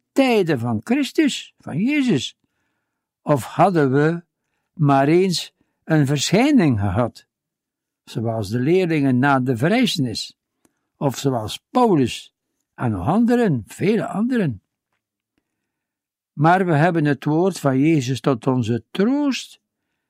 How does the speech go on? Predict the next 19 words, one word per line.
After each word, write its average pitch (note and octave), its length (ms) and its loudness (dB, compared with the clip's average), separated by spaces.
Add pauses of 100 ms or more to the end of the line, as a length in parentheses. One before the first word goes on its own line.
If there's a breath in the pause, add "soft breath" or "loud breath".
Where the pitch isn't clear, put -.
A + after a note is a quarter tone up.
(300)
en D#3+ 240 2
onze C#3 300 4
bemoediging, G#3+ 800 2 (800)
het F3+ 280 2
woord B3+ 440 0
dat E3 260 -2
hij G3+ 240 2
tot - 280 -4
Thomas D#3+ 580 0
richtte: C#3+ 560 -2 (680)
"Zalig, D3 880 -4 (560)
zij B2+ 340 0
die G#2 200 -4
niet G3 220 2
gezien C#3+ 460 0
hebben B2 460 -4 (640)
en G#2 320 -4 (140)
toch - 460 -2 (720)
geloven." A#2 800 0